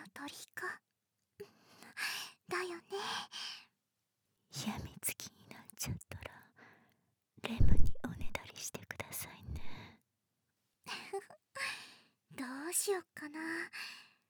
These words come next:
Speaker 1: 子供みたいにダダをこねてくれたら、いつでもおまんこ、許しちゃうかも。
Speaker 2: ママ、ママのロリ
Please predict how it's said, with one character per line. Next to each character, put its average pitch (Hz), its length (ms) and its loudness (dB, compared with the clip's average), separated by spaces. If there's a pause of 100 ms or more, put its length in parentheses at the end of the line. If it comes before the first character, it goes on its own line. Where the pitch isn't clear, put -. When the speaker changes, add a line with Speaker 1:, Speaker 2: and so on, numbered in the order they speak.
(300)
Speaker 1:
子 302 160 -12
供 320 320 -6
み 330 160 -6
た 311 160 -10
い 269 60 -12
に 254 240 -8
ダ 330 140 -4
ダ 349 200 -4
を 285 60 -10
こ - 160 -14
ね 302 140 -10
て 285 140 -14
く - 140 -18
れ 285 120 -14
た 349 120 -8
ら、 311 300 -10 (1300)
い 254 160 -10
つ - 160 -16
で - 80 -18 (380)
も 262 60 -10
お 262 40 -12
ま 269 120 -14
ん 254 140 -16 (120)
こ、 - 80 -20 (1040)
許 - 140 -14 (260)
し - 120 -6
ち - 120 -8
ゃ - 160 -14
う - 80 -20
か - 160 -14
も。 - 100 -20 (1300)
Speaker 2:
マ 214 100 -2
マ、 - 640 -18 (840)
マ 233 100 0
マ - 240 -10 (160)
の 240 120 -4
ロ - 20 -8
リ - 120 -20